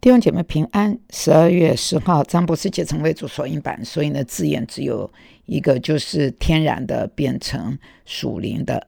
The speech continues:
nature into spiritual。那索引版作者说，如果你有读创世纪十五章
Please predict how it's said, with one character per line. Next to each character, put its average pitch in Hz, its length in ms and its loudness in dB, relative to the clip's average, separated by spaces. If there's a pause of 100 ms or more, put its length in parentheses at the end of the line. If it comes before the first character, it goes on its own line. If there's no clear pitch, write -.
(120)
nature 143 680 2
into 135 460 -4
spiritual。 - 640 -6 (1300)
那 170 140 2
索 170 160 2
引 165 60 4
版 147 160 4
作 170 160 2
者 135 60 -8
说， 170 340 6
如 170 140 6
果 151 240 4
你 147 160 0
有 151 120 4
读 143 520 0
创 180 260 0
世 160 160 -4
纪 156 300 2
十 - 220 -4
五 151 180 2
章 165 420 2